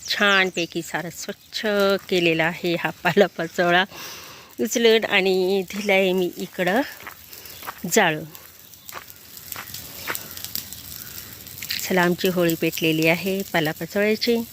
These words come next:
आणि उद्या पुन्हा बे एक बे, बे दोन्ही चार, बे त्रिक सहा सुरू होईल. म्हणजे पुन्हा हेच काम सकाळ सकाळी पेटवायचं,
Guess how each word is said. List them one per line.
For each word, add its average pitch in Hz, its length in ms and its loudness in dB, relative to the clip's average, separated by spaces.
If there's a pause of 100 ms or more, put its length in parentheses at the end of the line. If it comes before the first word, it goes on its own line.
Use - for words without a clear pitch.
(600)
आणि 170 340 4 (100)
उद्या 190 480 2 (160)
पुन्हा 240 380 2
बे 202 240 4
एक 180 380 2
बे, 202 440 6
बे 190 260 4
दोन्ही 175 300 2
चार, 202 560 2
बे 185 160 0 (100)
त्रिक 170 200 -4
सहा 190 340 0
सुरू 262 300 2
होईल. 220 220 2
म्हणजे 208 380 0
पुन्हा 233 420 2 (960)
हेच 262 280 4
काम 190 300 4 (140)
सकाळ 196 400 0
सकाळी 175 580 2 (440)
पेटवायचं, 175 800 2